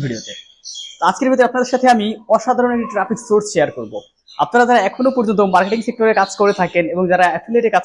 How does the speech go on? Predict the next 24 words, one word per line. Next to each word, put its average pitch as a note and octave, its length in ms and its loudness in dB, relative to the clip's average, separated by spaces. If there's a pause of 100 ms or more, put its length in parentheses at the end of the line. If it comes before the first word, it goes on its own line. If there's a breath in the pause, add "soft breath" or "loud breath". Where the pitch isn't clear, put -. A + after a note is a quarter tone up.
করে F3 180 2
থাকেন, F3+ 240 -4 (400 soft breath)
তাদের F#3+ 280 4
জন্য B3 160 4 (160)
সবচেয়ে G#3+ 280 2
গুরুত্বপূর্ণ A#3+ 400 0 (100)
বিষয় A#3+ 220 2
হচ্ছে A3+ 160 -2 (100)
নতুন G#3 220 -2
নতুন A3+ 180 -2 (500)
ট্রাফিক A3 280 0 (100)
সোর্স A#3+ 280 0
খুঁজে D#3+ 240 -2
পাওয়া। G2 160 -6 (160)
আজকে - 200 -4
যে C#4+ 40 4 (100)
ট্রাফিক A#3+ 300 0
সোর্সটা A#3+ 240 2
আপনাদেরকে A3+ 300 -2
আমি A#3 160 0
শেয়ার G#3+ 220 2
করব, E3+ 180 0 (280)
এটা A3+ 180 0
হচ্ছে A#3 200 -2